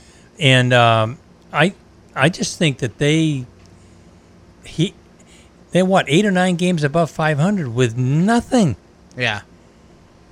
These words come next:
Speaker 1: They're not even a good hitting team, but they find a way to win. He, he's done a tremendous job with them.
Speaker 2: Seventy and sixty-two on
Speaker 1: Yeah.
Speaker 2: the year. It's only five fewer
Speaker 1: Yeah,
Speaker 2: wins
Speaker 1: eight,
Speaker 2: than
Speaker 1: eight,
Speaker 2: Cleveland.
Speaker 1: yeah,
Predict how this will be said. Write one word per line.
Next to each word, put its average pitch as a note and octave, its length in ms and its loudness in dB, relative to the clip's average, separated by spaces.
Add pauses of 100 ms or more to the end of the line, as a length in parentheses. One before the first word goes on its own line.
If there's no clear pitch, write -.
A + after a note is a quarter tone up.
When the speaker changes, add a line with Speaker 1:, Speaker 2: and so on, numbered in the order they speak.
(200)
Speaker 1:
They're E3+ 140 4
not A3+ 160 4
even G#3 180 2
a E3 60 2
good G3+ 160 -2
hitting B3 420 -2
team, A#2+ 440 -2
but C#3+ 180 -4
they D#3+ 140 2
find G#3 320 -2
a G#3+ 40 0
way A3+ 140 0
to A#3 80 0
win. A3+ 400 0
He, C3 140 2
he's G#3 400 -4
done C#3+ 240 0
a F#2 80 -6
tremendous C#3+ 800 -6
job A2+ 340 -6
with F#2 120 -12
them. G#2 300 -14
Speaker 2:
Seventy D#3 540 0
and B2+ 160 -4
sixty-two D3 840 -6
on E3 160 -2
Speaker 1:
Yeah. - 60 -2
Speaker 2:
the B2+ 60 -2
year. C#3 160 0
It's C3 120 -6
only B2+ 220 -6
five C3 420 -2
fewer C3+ 300 -2
Speaker 1:
Yeah, B2 40 -6
Speaker 2:
wins C3 200 2 (160)
Speaker 1:
eight, - 40 -20
Speaker 2:
than A#2+ 160 -4
Speaker 1:
eight, F#3+ 60 -4
Speaker 2:
Cleveland. A#2 520 -6
Speaker 1:
yeah, G3 200 -4